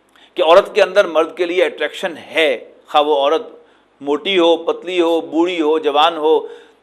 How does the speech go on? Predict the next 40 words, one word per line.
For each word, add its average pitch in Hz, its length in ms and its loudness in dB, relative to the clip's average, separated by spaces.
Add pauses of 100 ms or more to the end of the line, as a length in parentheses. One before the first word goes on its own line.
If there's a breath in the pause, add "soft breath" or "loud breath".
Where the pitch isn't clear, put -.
(120)
وہ 160 100 -4
خوبصورت 170 580 -2
ہو، 160 140 0
بدصورت 156 540 -2
ہو، 156 240 -2
گوری 180 300 0
ہو، 165 160 -2
کالی 156 380 -2
ہو، 104 160 -10 (680)
انسان، 160 400 0 (520)
مرد 202 320 4
کی 202 60 -6
نظر 180 240 0
اس 160 140 -4
کی 180 100 -12
طرف 160 280 -4
اٹھتی 135 280 -12
ہے، 90 80 -18 (560 soft breath)
لیکن 170 320 -4 (260)
وائس 175 380 2
ورثہ 175 300 -2
ٹرو 165 280 -10
نہیں 131 300 -10
ہے۔ 90 120 -20 (720)
اگرچہ 196 300 0 (320)
جنسی 185 300 -6
جذبہ 190 300 0
دونوں 233 260 2
کے 220 140 -2
اندر 160 220 -4
ہے 110 180 -8 (800)
کہ 170 120 -2
مرد 196 520 2
جو 214 80 2
ہے 214 140 2
اگر 214 240 2
غیر 233 400 6
معمولی 254 520 2
ہینڈسم 196 440 -2
ہوگا 151 380 0